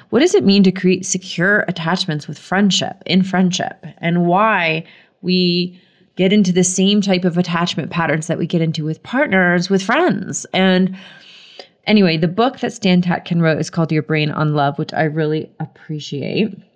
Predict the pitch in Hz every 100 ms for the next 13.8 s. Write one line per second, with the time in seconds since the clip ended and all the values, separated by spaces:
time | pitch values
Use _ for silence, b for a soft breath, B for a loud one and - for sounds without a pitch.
0 | _ _ _ _ - - - 160 160 165
1 | 160 160 156 151 165 156 147 165 147 151
2 | 151 165 165 160 165 160 - - 170 180
3 | 175 190 202 262 508 539 370 175 170 147
4 | - 165 - 180 180 170 165 151 160 151
5 | 165 170 160 - 165 160 - B B B
6 | B - 294 285 - 220 190 185 185 196
7 | 208 220 175 151 - 131 131 135 185 165
8 | 156 160 170 170 - 151 156 - 151 156
9 | 147 151 151 - 135 143 135 156 156 156
10 | - 160 151 143 - - - B B B
11 | B B B - 165 170 147 - - _
12 | _ _ - 175 180 165 160 - 170 165
13 | - - 139 208 220 95 190 190